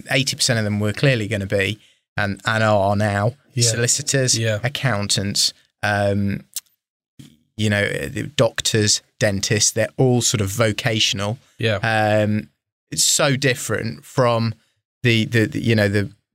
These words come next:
Speaker 1: the public school, the, the boarding school that I went to, the, the, you know, the, the full-on private school, where academically, you know, they were sort of okay, but they all just end up going into business and making a lot of money.
Speaker 2: Yeah.
Speaker 1: Um, they're probably a bit naughtier, actually, and, and probably less well-behaved. But,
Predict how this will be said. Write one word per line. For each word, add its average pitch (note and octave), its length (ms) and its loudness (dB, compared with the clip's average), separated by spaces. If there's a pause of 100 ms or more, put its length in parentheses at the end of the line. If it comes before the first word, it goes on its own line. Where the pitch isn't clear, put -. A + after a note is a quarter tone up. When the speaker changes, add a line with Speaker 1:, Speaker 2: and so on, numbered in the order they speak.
(220)
Speaker 1:
the A2+ 80 2
public A#2 300 0
school, G#2+ 300 0
the, G#2+ 120 2
the G#2+ 120 -2
boarding A#2 260 4
school G#2+ 220 0
that - 80 2
I - 20 0
went G#2+ 180 2
to, G2+ 80 0
the, G2+ 160 2 (140)
the, - 100 -6
you A2 80 2
know, G2+ 120 2
the, G#2 140 2
the G2+ 200 -4
full-on G#2 280 0
private A2 360 0
school, - 320 -2 (360)
where A#2 540 0
academically, D3+ 800 0
you B2 120 4
know, A#2 120 4
they A2+ 160 2
were A2 80 0
sort - 200 0
of A2+ 120 2
okay, A#2+ 340 0
but A2+ 220 -2 (320)
they A#2+ 100 4
all G#2+ 80 4
just - 200 -2
end F#2+ 100 2
up F2+ 100 -4
going G2 160 -2
into F#2 200 -4
business F#2+ 380 0
and F#2+ 60 -2
making F#2+ 520 -2 (320)
a G2+ 80 0
lot F#2+ 260 0
of - 60 -6
money. - 300 -2
Speaker 2:
Yeah. A#2 280 -2 (100)
Speaker 1:
Um, G2+ 500 2 (100)
they're C3+ 80 0
probably C#3+ 240 0
a - 20 0
bit G2+ 120 0
naughtier, A2 520 4
actually, G#2 440 0
and, G#2 200 0
and G#2+ 100 2
probably A2 240 4
less G#2+ 280 2
well-behaved. A2 960 0
But, A2 260 0